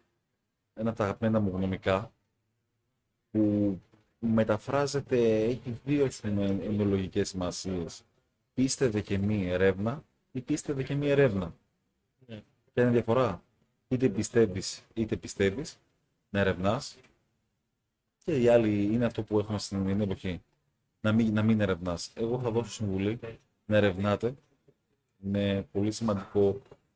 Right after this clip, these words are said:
Speaker 1: για την προσωπική σας εξέλιξη να έχετε κριτική σκέψη.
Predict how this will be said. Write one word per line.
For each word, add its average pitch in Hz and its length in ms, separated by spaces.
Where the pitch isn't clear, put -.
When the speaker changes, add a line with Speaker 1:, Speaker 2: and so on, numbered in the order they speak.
Speaker 1:
για 98 100
την 98 100
προσωπική 98 480
σας 104 180
εξέλιξη 98 760
να 92 220
έχετε 101 240
κριτική 95 440
σκέψη. 101 540